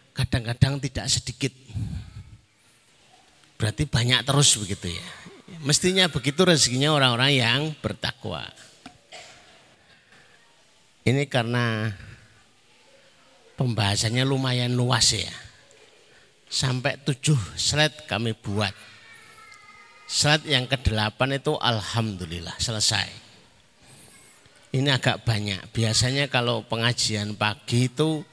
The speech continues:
ini slide yang paling banyak. Saya biasanya kalau slide tausiah itu paling lima,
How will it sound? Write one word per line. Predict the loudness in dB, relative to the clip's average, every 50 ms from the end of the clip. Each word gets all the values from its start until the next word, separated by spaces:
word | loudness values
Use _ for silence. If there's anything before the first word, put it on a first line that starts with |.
| -20 -20 -20 -20 _ _ -20 _ _ -20 -20 -12 _
ini | -4 -2 0 0 0
slide | 0 0 2 0 -2 -2 -2 -4
yang | -4 -4 -2
paling | -4 -4 -4 -2 -4 -4 -6 -6
banyak. | -4 -4 -4 -4 -6 -8 -8 -8 -8 -10 -12 -18 -20 -20 -18 -12
Saya | -10 -6 -4 -4 -4
biasanya | -2 -4 -4 -2 -4 -4 -4 -4
kalau | -4 -4 -4 -4 -4
slide | -4 -2 0 0 0 0 -2 -8 -16 -20 -20 -20 -20 -20 -20 -20 -20 -20 -20 _ _ _ _ -4
tausiah | -2 -2 0 0 0 0 0 0 0 -2 -2
itu | -4
paling | -4 -4 -4 -2 -2 -4 -4 -4
lima, | -6 -6 -6 -6 -6 -4 -2 -2 0 0 -2 -2 -4 -6 -6 -8